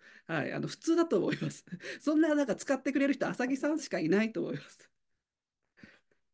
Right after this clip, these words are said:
で、あの、浅木さんはね、その、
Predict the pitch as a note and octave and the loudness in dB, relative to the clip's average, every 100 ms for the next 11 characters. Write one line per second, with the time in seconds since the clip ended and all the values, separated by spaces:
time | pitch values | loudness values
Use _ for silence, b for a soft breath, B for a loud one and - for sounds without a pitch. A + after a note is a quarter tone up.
0 | _ _ _ _ _ b b b b b | _ _ _ _ _ b b b b b
1 | b _ _ - F3 F3+ C#3+ C#3+ C#3+ C#3 | b _ _ 0 4 4 4 2 2 0
2 | C3+ - C#3+ G#3+ C4+ C#4+ C#4+ C#4 C#4+ D4 | -2 -2 2 4 4 2 2 2 0 0
3 | - - D#3 D3 D3 | -4 -2 -2 2 2